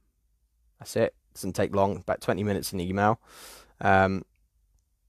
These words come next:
I put out a video like this. Again, some of them are short, some of them are longer, depending on, uh, the time that I have. And as, as, along with that, I'll, I'll post on, on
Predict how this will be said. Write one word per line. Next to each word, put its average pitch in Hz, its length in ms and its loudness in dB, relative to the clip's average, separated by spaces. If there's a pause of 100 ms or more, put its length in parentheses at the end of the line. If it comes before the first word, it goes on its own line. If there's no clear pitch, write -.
(320)
I 123 60 -4
put 131 180 4
out 117 120 8
a 113 40 2
video 120 280 6
like 104 180 6
this. - 420 -2 (680)
Again, 98 160 -4
some 113 160 0
of 104 60 2
them 101 120 2
are 92 60 0
short, 107 340 2
some 98 120 -4
of 92 80 -2
them 92 80 -2
are 90 60 -2
longer, 104 260 4
depending 101 440 0
on, 98 360 2 (500)
uh, 101 180 4
the 92 120 -6
time 104 400 4
that - 120 0
I 95 100 -4
have. 101 380 2 (960)
And 107 460 4 (1900)
as, 120 160 -2
as, 104 240 2
along 110 280 4
with 104 140 0
that, 147 240 8
I'll, 107 220 2
I'll 104 120 0
post - 420 -4
on, 92 300 -4
on 101 220 -14